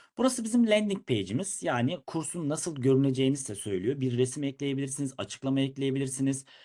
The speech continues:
ya da bir content marketing ile ilgili bir şeyler yapacaksanız buraya ekleyebilirsiniz. Cisco sizin için buraları açık bırakmış. E, add instructor diyerek instructor'ı seçebilirsiniz. Kendinize yetkili, akredite edilmiş instructor'lardan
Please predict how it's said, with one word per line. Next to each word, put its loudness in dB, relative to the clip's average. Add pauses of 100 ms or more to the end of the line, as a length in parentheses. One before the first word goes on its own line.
(100)
ya 4
da 4
bir 0
content 0
marketing -2
ile 0
ilgili -2
bir -2
şeyler -2
yapacaksanız -4 (300)
buraya 4
ekleyebilirsiniz. 0
Cisco -2
sizin -4
için -4
buraları 2
açık -4
bırakmış. -4 (920)
E, 4
add 4
instructor 2
diyerek 4
instructor'ı -4
seçebilirsiniz. -2
Kendinize -2
yetkili, 0
akredite -2
edilmiş 0
instructor'lardan 2